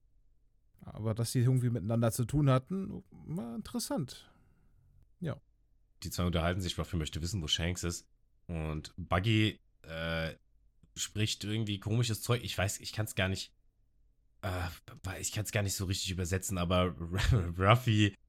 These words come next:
Speaker 2: sagt daraufhin einfach nur, "Hä? Was, über was redest du? Bist du ein Idiot?" Weil Buggy nämlich so, "Tja, kenn ich oder kenn ich ihn nicht? Oder kenn ich ihn nicht und sag's dir nicht? Oder kenn ich oder sag's dir nicht?" Irgendwie sowas labert er.
Speaker 1: Hm.
Speaker 2: Also ganz verwirrendes Zeug. Für Ruffy ist das einfach zu hoch.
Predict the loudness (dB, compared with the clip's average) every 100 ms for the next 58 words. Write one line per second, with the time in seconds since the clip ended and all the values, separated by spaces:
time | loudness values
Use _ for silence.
0 | _ _ _ _ -8 0 6 6 4 2
1 | 4 6 6 4 2 2 2 2 4 2
2 | 0 _ _ _ _ -10 -10 -6 0 0
3 | 0 -4 0 2 4 4 2 -2 -2 -2
4 | -2 0 2 0 -2 -6 2 4 4 6
5 | 6 6 6 4 2 0 -2 -6 2 2
6 | 4 0 -2 0 0 0 0 0 0 0
7 | 2 2 4 6 6 6 6 4 6 6
8 | 6 8 6 6 4 4 4 4 2 -4
9 | 0 0 2 2 2 2 0 -2 -2 -2
10 | -2 0 2 2 0 -2 -4 -4 -4 -6
11 | -2 2 4 4 4 4 2 2 0 -2
12 | -2 -2 0 4 6 6 4 2 0 -2
13 | -4 -6 -10